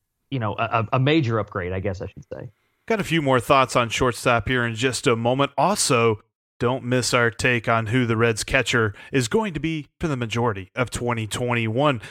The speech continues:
Speaker 2: But before we get into all of that, I want to remind you to download the Postmates app and enter the promo code Locked On. You'll get free delivery for your first seven days of up to a hundred dollars with no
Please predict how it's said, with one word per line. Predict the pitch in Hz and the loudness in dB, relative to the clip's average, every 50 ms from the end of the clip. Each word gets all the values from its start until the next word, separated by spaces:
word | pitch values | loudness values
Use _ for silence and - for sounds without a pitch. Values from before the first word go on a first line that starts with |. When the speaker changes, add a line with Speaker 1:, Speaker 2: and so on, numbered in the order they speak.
| - - - | -12 -2 0
Speaker 2:
But | 156 135 | 0 0
before | 131 127 117 - 190 208 214 | 0 -2 0 2 2 2 2
we | 196 175 151 | 2 0 0
get | 127 165 165 151 | 2 2 2 2
into | 147 139 - - 135 - | 0 -2 -2 -4 -2 0
all | 123 131 135 170 | 2 2 4 2
of | 180 127 | 2 2
that, | 123 123 123 131 - | 2 4 4 4 2
I | - - - 147 | -2 -8 0 2
want | 208 254 254 | 2 2 2
to | 240 | 2
remind | 220 185 190 214 226 196 139 | 2 2 0 0 0 -2 -4
you | 110 107 107 104 | -4 -4 -4 -2
to | - 151 143 113 - _ - | 0 0 -2 -2 -4 _ 0
download | - 208 208 240 226 220 208 151 135 139 147 147 | 2 4 4 4 0 0 0 0 0 0 0 -2
the | - 117 | -2 2
Postmates | - - 143 139 123 - - 131 123 123 120 - - - - | 4 6 6 4 2 0 0 0 0 0 0 -4 -8 -6 0
app | - 180 170 127 113 104 - - _ _ _ _ - - | 2 4 4 4 2 0 -2 -10 _ _ _ _ -2 0
and | 208 170 156 | 0 2 2
enter | 180 185 - 151 131 | 0 0 0 0 0
the | 131 | 2
promo | 107 139 147 143 127 110 | 4 4 4 4 2 0
code | - 127 123 110 | 0 0 0 2
Locked | 113 117 117 113 101 - | 2 2 2 2 2 2
On. | 139 143 120 104 - - - - - | 2 2 2 0 -2 -10 -10 -2 0
You'll | 175 | 0
get | 170 220 214 - - | 2 2 0 0 0
free | 208 240 | 0 2
delivery | 233 233 226 226 226 208 165 127 | 2 2 2 2 2 2 2 0
for | 110 - 135 | 2 2 2
your | 127 123 117 | 2 2 2
first | - 147 135 113 - - | 2 2 2 0 0 -4
seven | - - - - 165 170 160 185 180 160 | -4 -4 0 0 0 2 2 0 0 2
days | 185 185 135 117 104 110 | 2 2 2 0 -2 -4
of | 113 117 | -2 -2
up | 123 117 | -2 -2
to | - 135 117 113 | 0 -2 -2 0
a | |
hundred | 110 - 190 196 175 170 165 | 0 -2 -2 -2 0 -2 2
dollars | 143 147 151 170 190 214 220 - - - - - - | 2 4 2 4 2 0 -2 -4 -8 -10 -14 -10 -2
with | - 160 151 - - | 0 0 0 0 -2
no | 123 131 139 139 135 135 135 131 | 0 2 4 4 6 4 4 2